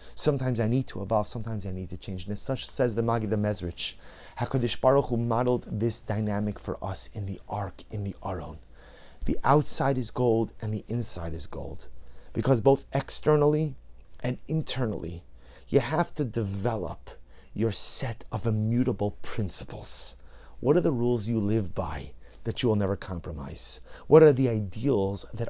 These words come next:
are your guiding light? What are the tenets of your existence that inform the decisions you make? And they've gotta be rock solid.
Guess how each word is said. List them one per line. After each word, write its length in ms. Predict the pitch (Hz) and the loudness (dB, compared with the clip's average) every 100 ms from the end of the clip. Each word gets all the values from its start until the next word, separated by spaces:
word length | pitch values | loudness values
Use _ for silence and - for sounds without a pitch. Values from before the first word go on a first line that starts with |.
| - | -4
are 160 | 117 | -4
your 180 | 117 107 | -2 -2
guiding 600 | 95 95 92 98 92 92 - - | -4 -6 -6 -6 -8 -10 -12 -12
light? 600 | 95 95 85 80 - - - - - | -10 -8 -8 -10 -10 -10 -12 -14 0
What 140 | 165 | 2
are 40 | |
the 80 | 147 | 2
tenets 520 | 135 - 170 156 - | 0 -2 0 2 0
of 180 | - 104 | -2 -2
your 160 | 110 107 | 0 0
existence 840 | 92 98 113 - - - - - - - - | 0 0 2 0 -2 0 4 4 0 -12 -2
that 120 | - 123 | 2 2
inform 560 | 104 - - 143 135 | 0 -2 4 6 6
the 120 | 120 | 4
decisions 760 | 107 117 - - 117 110 101 90 | 4 4 4 4 2 2 0 0
you 80 | 101 | -2
make? 300 | 87 80 - | -2 -6 -6
And 100 | 117 | -4
they've 80 | 120 | -2
gotta 220 | 139 139 | -2 0
be 100 | 147 | 0
rock 300 | 107 113 - | 0 -2 -2
solid. 480 | - 113 120 107 | -2 -2 -4 -10